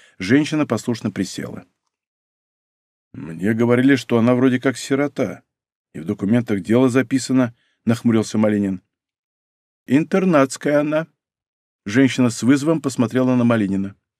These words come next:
«И что? Не человек теперь? Я как могла тянула четверых. Ее пришлось в интернат отдать, но все равно родная была и все время домой прибегала.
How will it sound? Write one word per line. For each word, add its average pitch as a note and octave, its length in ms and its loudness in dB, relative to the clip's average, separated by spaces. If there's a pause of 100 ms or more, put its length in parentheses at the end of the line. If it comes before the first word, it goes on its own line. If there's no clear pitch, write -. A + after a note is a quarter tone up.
(140)
«И D#3+ 80 0
что? - 440 -2 (800)
Не E3+ 160 6
человек F3 540 2
теперь? - 400 -8 (880)
Я D3 140 2
как F3+ 200 2
могла F#3 340 4
тянула F#3 380 2
четверых. C3 640 -2 (340)
Ее E3 220 6
пришлось F3 360 2
в D#3+ 80 4
интернат D#3 480 4
отдать, E3 480 2 (320)
но D#3 100 2
все E3+ 160 2
равно E3+ 260 6
родная F#3 400 4
была C3+ 260 6
и C3 40 4
все C3+ 180 2
время F3+ 240 4
домой D3 320 4
прибегала. D3 640 0